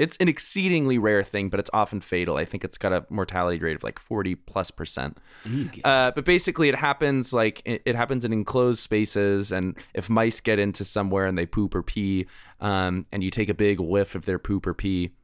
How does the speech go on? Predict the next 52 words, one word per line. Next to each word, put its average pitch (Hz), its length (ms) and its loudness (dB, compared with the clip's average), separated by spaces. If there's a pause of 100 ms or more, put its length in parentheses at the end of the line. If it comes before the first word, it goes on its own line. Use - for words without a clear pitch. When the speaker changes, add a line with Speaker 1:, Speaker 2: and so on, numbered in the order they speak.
(260)
Speaker 2:
You 127 120 -4
can 120 120 -6
get 117 180 -2
it? - 160 -4 (120)
Speaker 1:
you 147 160 6
can 120 160 0
get 90 200 2
it. - 160 -8 (240)
Speaker 2:
And 139 120 0
Speaker 1:
So 170 100 6
Speaker 2:
you 190 120 8
were 165 60 8
Speaker 1:
anyways, 156 80 8
Speaker 2:
whiff 165 160 4
and 147 160 0
pee? 113 340 0
Speaker 1:
<clears throat> 131 180 0 (300)
Well, 170 320 6
so 165 200 4
what 151 120 4
happened 160 360 0
was, 127 500 4
uh, 113 340 6
I - 60 0
was 123 160 4
in, 143 300 0 (160)
I 123 40 2
was 123 120 2
at - 80 -4
the 110 40 -10
Grand 139 280 2
Canyon, 110 500 0 (220)
and - 80 -2
I - 20 4
was 120 80 4
in 123 120 4
Speaker 2:
Uh-huh. 120 80 6
Speaker 1:
one 117 100 2
of 113 100 -2
their 104 400 4
lodge, 104 480 4
lodge 98 480 0
cabin 107 400 0
things, 113 420 -2 (540)
and 107 520 4
we 131 100 2
had 131 120 2
food, 156 640 2 (140)
um, 101 540 2
in 123 100 0
our 120 80 2
cabin, 95 480 -2